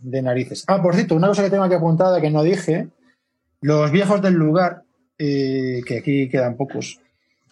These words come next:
Hola, Miguel. Eh, ¿te acuerdas de la, del famoso bug de Memory Leak? Bueno, sí, tú te acuerdas, coño, si, si me diste la idea para arreglarlo.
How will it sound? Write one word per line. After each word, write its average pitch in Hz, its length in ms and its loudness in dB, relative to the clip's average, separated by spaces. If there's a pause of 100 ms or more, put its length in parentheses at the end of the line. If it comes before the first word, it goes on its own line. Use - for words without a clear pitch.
(240)
Hola, 139 200 -2
Miguel. 135 400 -2 (760)
Eh, 139 460 2
¿te 143 80 0
acuerdas 170 420 2
de 170 120 2
la, 151 880 2
del 131 260 -4
famoso 143 380 -8
bug 151 280 -4
de 139 320 -2
Memory 139 340 -10
Leak? 165 180 -6
Bueno, 190 180 0
sí, 170 120 -4
tú 165 140 -6
te 170 80 0
acuerdas, 170 400 -4
coño, 160 260 -8
si, 127 300 -10
si 131 120 -10
me 127 100 -16
diste 147 300 -4
la 127 160 0
idea 131 320 0
para 120 180 0
arreglarlo. 113 500 -14